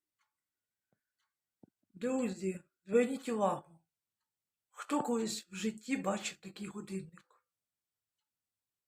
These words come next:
Годинник має назву, е, для щасливих,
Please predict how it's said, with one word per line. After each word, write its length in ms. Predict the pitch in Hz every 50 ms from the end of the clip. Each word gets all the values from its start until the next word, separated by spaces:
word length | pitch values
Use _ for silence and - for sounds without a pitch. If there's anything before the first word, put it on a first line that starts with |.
| _ _ _ _
Годинник 800 | - 220 226 - 233 262 277 269 247 240 233 - - - - - _ -
має 320 | 190 208 208 202 202 190
назву, 600 | 185 208 226 226 - - - 175 196 196 190 - _ _ _ _ _ _ _ _ _ _ _ _ _ _ _ _ _ _ _ _ _ _ _ _ _ 226
е, 360 | 220 226 208 214 208 214 208 - - - _ _ _ _
для 220 | - 202 247 226
щасливих, 1000 | 220 - - - 226 214 - - - 233 233 247 233 196 214 208 - - - -